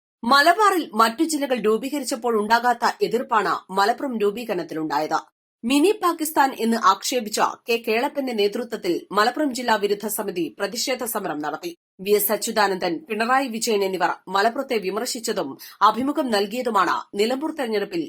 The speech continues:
യു ഡി എഫ് പ്രചരണായുധമാക്കിയത്. എന്നാൽ മലപ്പുറം ജില്ല രൂപവൽക്കരിച്ചത് ഇ എം എസ് മന്ത്രിസഭയാണെന്നും അന്ന് മലപ്പുറത്തിനെതിരായി സമരം ചെയ്തത് കോൺഗ്രസും ആര്യാടൻ മുഹമ്മദുമായിരുന്നുവെന്നും എൽ ഡി എഫും തിരിച്ചടിച്ചു.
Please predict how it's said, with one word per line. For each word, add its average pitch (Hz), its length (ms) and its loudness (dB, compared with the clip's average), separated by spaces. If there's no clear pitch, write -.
യു 214 140 -2
ഡി 262 80 -2
എഫ് 233 140 -10
പ്രചരണായുധമാക്കിയത്. 175 1080 -2
എന്നാൽ 226 280 4
മലപ്പുറം 285 500 4
ജില്ല 311 140 4
രൂപവൽക്കരിച്ചത് 233 760 2
ഇ - 20 -4
എം 285 80 0
എസ് 311 200 -4
മന്ത്രിസഭയാണെന്നും 202 880 -2
അന്ന് 247 220 2
മലപ്പുറത്തിനെതിരായി 240 920 0
സമരം 226 400 -2
ചെയ്തത് 208 340 2
കോൺഗ്രസും 269 500 2
ആര്യാടൻ 294 400 2
മുഹമ്മദുമായിരുന്നുവെന്നും 226 920 -2
എൽ 220 240 2
ഡി 311 120 0
എഫും 226 220 -6
തിരിച്ചടിച്ചു. 165 560 -4